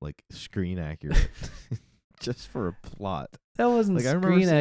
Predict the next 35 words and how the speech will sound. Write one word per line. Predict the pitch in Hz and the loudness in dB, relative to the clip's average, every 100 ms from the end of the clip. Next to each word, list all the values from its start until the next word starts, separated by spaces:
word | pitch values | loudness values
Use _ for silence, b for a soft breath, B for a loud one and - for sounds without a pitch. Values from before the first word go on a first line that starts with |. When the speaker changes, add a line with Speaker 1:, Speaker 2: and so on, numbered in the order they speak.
| 135 | 2
Speaker 2:
accurate. | 151 160 | 0 0
That | 220 | 4
was | 240 190 165 | 4 2 -4
literally | 156 160 190 190 185 175 | -4 2 4 6 6 6
the | 151 147 | 4 4
one | 147 147 147 | 4 2 0
from, | 160 147 | -2 0
like, | 143 135 | 0 0
a | 131 | -4
seven | - 151 147 | 0 0 2
eleven | 147 139 139 139 | 2 2 0 -2
parking | 127 143 165 131 110 | 0 -2 -2 -8 -8
lot | - - | -10 -10
that | 113 113 | -12 -8
they | 113 | -6
Speaker 1:
I | 120 127 | -4 -4
know, | 127 147 214 285 139 | -2 -2 -2 -4 -4
but | 104 | -4
they, | 127 160 185 | -4 -6 -6
they | - 175 | -6 -6
kinda, | - - 240 262 247 220 _ _ _ _ _ | -6 -12 -10 -8 -8 -10 _ _ _ _ _
they | - 190 - | -12 -12 -16
souped | - 208 233 - | -8 -6 -6 -6
it | 165 | -6
up | - | -6
a | |
bit. | 123 73 - | -8 -6 -8
Speaker 2:
That | - 151 | -8 -8
was | 143 - | -8 -6
so | 131 135 | -4 -4
silly. | 135 127 117 - 151 - _ _ _ _ | -4 -8 -8 -8 -12 -16 _ _ _ _
<laughs> | 784 698 _ _ - - - | -16 -16 _ _ -20 -18 -8
Just | 170 151 147 151 147 | -4 -4 -8 -16 -2
painfully | 151 156 156 151 156 139 131 | 0 2 0 0 0 0 -2
silly. | - 123 - 139 147 | -4 -8 -8 -10 -14